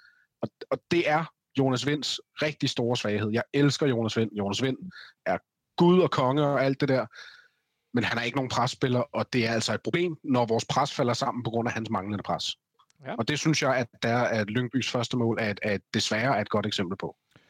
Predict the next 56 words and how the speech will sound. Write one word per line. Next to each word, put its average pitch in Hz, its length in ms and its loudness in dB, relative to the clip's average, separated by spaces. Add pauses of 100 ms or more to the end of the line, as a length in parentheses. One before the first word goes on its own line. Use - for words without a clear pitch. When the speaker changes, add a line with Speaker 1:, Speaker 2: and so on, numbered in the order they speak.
(280)
Speaker 2:
Der 143 80 0
skal 240 160 -4
der 226 60 2
vel 180 100 -4
så 185 140 0
være 185 300 -2
noget, 175 640 -8
øh, 113 220 -14 (1080)
jeg - 80 -20
får - 100 -20
ikke 117 120 -18
lyst 135 120 -14
til, - 100 -20 (100)
ikke 147 160 -6
erstatning, 147 500 -8
men 143 100 -8
der 156 80 0
skal 190 160 -6
man 160 140 -4
vel 143 100 -6
have 147 80 -4
nogle 165 160 -6
aftaler, 160 300 -2
der 143 80 -6
hedder, 139 140 -2
"Vi 147 120 -12
ved 175 120 0
godt, 147 200 -2
Vind 151 160 -4
ikke 139 120 -8
løber 139 100 -6
så 131 80 -14
mange 131 160 -12
presmeter." 131 540 -8 (460)
Øh, 127 380 -4
det 147 80 -8
kan 151 80 -8
vi 139 60 -8
sikkert, 156 280 -2
øh, 135 180 0
hvis 127 140 -8
man 131 100 -10
stod 151 260 -8
på 151 80 -14
stadion 147 320 -8
eller 120 180 -8
lyttede 123 240 -12
godt 139 160 -4
efter, - 140 -10
kunne 139 100 -20
man 127 80 -14
sikkert 143 240 -12
høre, 131 520 -4
øh, 107 300 -14
Næstrup, 139 400 -8
øh, 120 320 -10